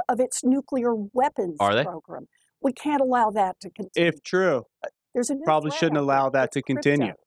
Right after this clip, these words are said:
Speaker 1: and it is being used for terrorist financing. It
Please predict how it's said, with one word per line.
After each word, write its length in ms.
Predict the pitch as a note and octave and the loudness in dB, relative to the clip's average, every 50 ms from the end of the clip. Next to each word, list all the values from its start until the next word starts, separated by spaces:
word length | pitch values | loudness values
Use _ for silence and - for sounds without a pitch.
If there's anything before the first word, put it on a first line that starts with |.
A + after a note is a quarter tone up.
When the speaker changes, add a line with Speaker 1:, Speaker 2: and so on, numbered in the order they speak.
| _ | _
Speaker 1:
and 120 | A#3 B3+ C4+ | -4 -2 -2
it 80 | B3 - _ - | -6 -8 _ -4
is 260 | D4 D4+ D4+ C4+ - | -2 -2 0 -2 -2
being 300 | - B3+ A#3 G3+ G3 F#3+ | 0 0 0 0 0 -2
used 300 | F#3 F3 E3+ D#3+ - - - | -2 -4 -4 -4 -6 -8 -8
for 100 | G#3 F#3 - | -8 -8 -8
terrorist 600 | - - G3 F3+ F3 E3+ E3 E3 C3 - - - | -6 -2 -2 0 0 0 0 0 -2 -4 -6 -4
financing. 760 | - F#3 F#3 F3+ F3 F3 F3+ F3+ F#3 - - A3 G3 F#3 F#3+ - - - _ _ _ _ _ _ | -2 0 0 0 0 -2 -2 -4 -4 -4 -2 -2 -2 -4 -6 -10 -16 -20 _ _ _ _ _ _
It 100 | - B3+ | -2 -2